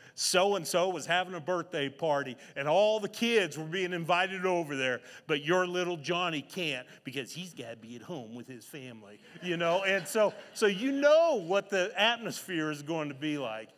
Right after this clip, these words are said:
in the home. All of a sudden, what you were going to be very intentional in doing just isn't doing. Quality time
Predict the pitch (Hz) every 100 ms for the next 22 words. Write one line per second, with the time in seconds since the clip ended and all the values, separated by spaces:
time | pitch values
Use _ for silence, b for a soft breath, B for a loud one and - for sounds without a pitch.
0 | B B - 151 143 139 135 135 226 220
1 | - 196 160 127 120 B B 143 143 156
2 | 160 247 247 151 143 151 185 180 151 143
3 | 123 175 214 226 190 151 190 190 165 139
4 | 127 120 B B B 165 143 139 135 127
5 | - - 202 175 120 120 120 139 139 -
6 | _ _ _ 160 131 139 120 _ _ 110
7 | 117 131 117 107 b b b _ _ _
8 | _ _ _ _ _ _ - - 208 233
9 | 277 277 208 156 - 131 113 98